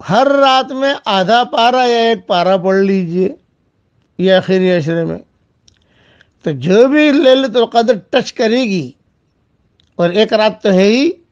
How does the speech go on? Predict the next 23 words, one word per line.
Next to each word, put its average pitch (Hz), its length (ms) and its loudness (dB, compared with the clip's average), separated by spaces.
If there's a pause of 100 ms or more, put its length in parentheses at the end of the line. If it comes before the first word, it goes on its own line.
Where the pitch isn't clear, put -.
(140)
انشاءاللہ 226 540 2
اس 196 200 -2
میں 208 80 -4
تو 190 120 -2
کوئی 196 140 0
شک 175 200 -2
ہے 180 60 0
ہی 220 180 2
نہیں، 269 220 0 (720)
تو 202 100 0
تیراسی 254 1200 0
سال 214 640 0
تک 233 440 -4 (160)
ایک 202 380 -2
ایک 226 400 0
پارہ 202 420 2
پڑھنے 175 580 -2
کا 185 420 -2
اللہ 175 540 0
اجر 165 360 0
لکھ 147 320 -4
دے 143 340 -6
گا۔ 135 560 -10